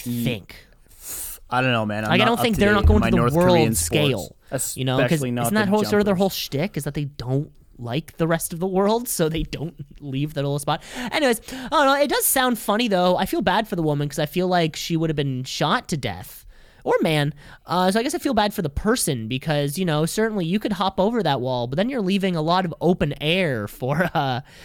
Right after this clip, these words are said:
Speaker 2: snipers on both sides to probably come and get at you. So I'm gonna say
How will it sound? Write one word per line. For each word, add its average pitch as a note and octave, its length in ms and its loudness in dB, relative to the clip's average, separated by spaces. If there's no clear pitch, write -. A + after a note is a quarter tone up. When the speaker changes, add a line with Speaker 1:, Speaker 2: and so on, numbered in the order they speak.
Speaker 2:
snipers F3 560 0
on D#3+ 140 2
both D#3+ 260 4
sides A#2+ 440 -2
to C#3 60 -10
probably C3+ 300 -2
come C3+ 200 -2
and A#2 140 -4
get D3 200 2
at A#2 260 -2
you. F2 100 -8
So - 140 -4
I'm G#3 80 -2
gonna F4 160 -6
say F#3 500 2